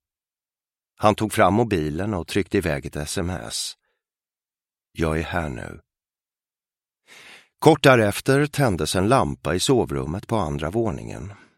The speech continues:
och han gick sakta mot husets baksida. Det var inte en säkerhetsgrej, eller åtminstone inte en medveten sådan, men av något skäl gick han alltid in genom köksingången.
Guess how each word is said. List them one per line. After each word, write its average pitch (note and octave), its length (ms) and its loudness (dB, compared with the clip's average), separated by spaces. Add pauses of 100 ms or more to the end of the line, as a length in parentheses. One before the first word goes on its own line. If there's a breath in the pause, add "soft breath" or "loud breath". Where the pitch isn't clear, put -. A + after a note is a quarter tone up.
(100)
och G2+ 140 2
han G#2 140 2
gick E2+ 280 -6
sakta - 440 -4
mot E2 220 -6
husets C#2+ 420 -8
baksida. D#2+ 880 -6 (380 loud breath)
Det A#2+ 120 6
var C3 100 6
inte B2 200 6
en F#2+ 100 2
säkerhetsgrej, D2 1200 -2 (640 loud breath)
eller F#2 300 2
åtminstone G#2 360 0
inte F2+ 140 -2
en E2+ 120 0
medveten F#2+ 680 0
sådan, B1+ 720 -4
men F#2 400 0
av G#2 240 0
något D3 260 2
skäl D2+ 540 -4
gick G2 240 -4
han F#2+ 100 0
alltid F#2 440 -2
in F2 200 -2
genom C#2 260 -6
köksingången. D2 1120 -8